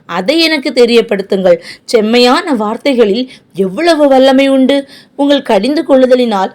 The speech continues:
காரியம் என்ன? கடிந்து கொள்ள நீங்கள் வார்த்தைகளை யோசித்து, நம்பிக்கையற்றவனுடைய வார்த்தைகளை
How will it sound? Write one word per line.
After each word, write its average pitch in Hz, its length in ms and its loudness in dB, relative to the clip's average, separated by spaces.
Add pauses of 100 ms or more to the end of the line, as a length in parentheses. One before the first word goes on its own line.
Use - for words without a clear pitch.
காரியம் 214 500 -2
என்ன? 285 380 0 (380)
கடிந்து 285 420 -2
கொள்ள 208 480 0
நீங்கள் 226 300 2
வார்த்தைகளை 247 640 0
யோசித்து, 196 720 0 (280)
நம்பிக்கையற்றவனுடைய 285 1040 -2
வார்த்தைகளை 214 720 2